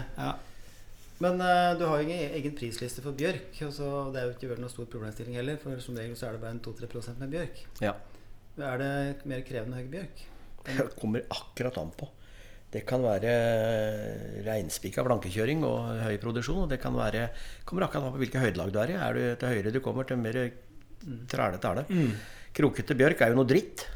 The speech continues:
Speaker 1: Mm.
Speaker 3: for å si det mildt.
Speaker 2: Mm.
Speaker 3: Vanskelig å måle. Eh, og vi er ikke så veldig,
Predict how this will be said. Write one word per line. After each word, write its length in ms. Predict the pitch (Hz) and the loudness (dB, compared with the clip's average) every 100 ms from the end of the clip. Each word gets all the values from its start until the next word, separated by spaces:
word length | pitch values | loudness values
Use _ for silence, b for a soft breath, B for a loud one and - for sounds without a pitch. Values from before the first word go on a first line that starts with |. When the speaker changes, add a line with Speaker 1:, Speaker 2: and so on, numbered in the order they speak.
| - - | -6 -2
Speaker 1:
Mm. 220 | 160 123 | -2 -2
Speaker 3:
for 100 | - | 0
å 60 | 151 | 2
si 120 | 147 | 4
det 80 | 151 | 4
mildt. 320 | 185 - - - | 2 -2 -12 -10
Speaker 2:
Mm. 160 | 117 120 | -8 2
Speaker 3:
Vanskelig 460 | 139 123 - 123 | 2 2 2 2
å 60 | 131 | 4
måle. 300 | 135 123 131 160 160 - B B B B B - | 6 6 6 4 0 -6 B B B B B 6
Eh, 1000 | 135 135 135 127 127 123 123 120 120 - | 10 12 12 10 8 6 4 2 0 -2
og 140 | 127 | 2
vi 80 | 123 | 4
er 100 | 110 | 2
ikke 160 | - 120 | 0 2
så 100 | 135 | 2
veldig, 300 | 101 120 | 4 6